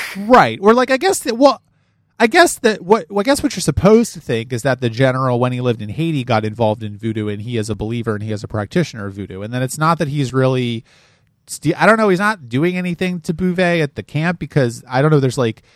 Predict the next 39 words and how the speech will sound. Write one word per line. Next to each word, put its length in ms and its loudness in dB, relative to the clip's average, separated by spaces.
I 100 4
guess 160 6
the 140 -2
only 140 2
way 180 2
I 60 4
can 160 -2
really 200 2
square 280 2
this 200 -2
circle 400 -2
is 80 -6
perhaps 420 -2
this 180 -8
is 120 -6
some 200 -4
sort 240 -2
of 140 -6
religious 400 -2
problem 480 0
and 100 -6
they're, 240 -2
like, 180 -6
competing 420 -8
interpretations 760 -6
of 100 -4
the 80 -6
voodoo 280 2
religion 540 0
that 180 -4
Bouvet 380 2
and 100 -2
the 60 -8
general 380 -2
have. 420 2
I 160 4
don't 220 8
know. 320 4
Like, 200 0